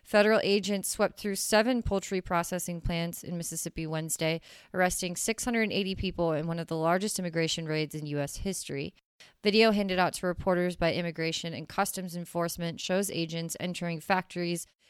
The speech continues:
leading people out in plastic handcuffs, frisking them, and loading them onto buses. They were taken to a massive Mississippi National Guard hangar for processing.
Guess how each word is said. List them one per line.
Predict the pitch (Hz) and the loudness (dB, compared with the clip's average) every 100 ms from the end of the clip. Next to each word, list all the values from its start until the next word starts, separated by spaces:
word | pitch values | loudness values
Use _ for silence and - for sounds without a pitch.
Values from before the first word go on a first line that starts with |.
| - | -2
leading | 240 262 233 | 2 4 2
people | 233 185 | 0 4
out | 190 180 | 6 6
in | 175 | 4
plastic | - 185 180 185 - | 2 2 2 -4 -4
handcuffs, | 165 165 151 156 151 - - - - | -4 -4 -6 -6 -6 -10 -18 -20 -14
frisking | - 240 - 202 180 | 4 4 4 0 2
them, | 165 165 165 | 2 0 0
and | 214 202 | 0 4
loading | 170 160 | 4 4
them | 165 160 | -2 -2
onto | 143 143 156 | -2 -2 -4
buses. | - 175 165 131 120 - _ _ _ _ - | 2 2 2 -6 -8 -12 _ _ _ _ -2
They | 190 | 2
were | 190 | 2
taken | 190 190 185 | 2 0 0
to | 175 175 | 2 2
a | |
massive | 165 190 202 - 180 | 6 6 6 2 0
Mississippi | 180 170 165 165 170 | -2 0 -2 0 0
National | 160 156 - 165 | 0 -2 -2 -2
Guard | 165 175 180 | 4 4 4
hangar | 185 180 180 | 2 2 0
for | 175 | -4
processing. | 165 147 139 - 156 - | -2 -2 0 -4 -6 -8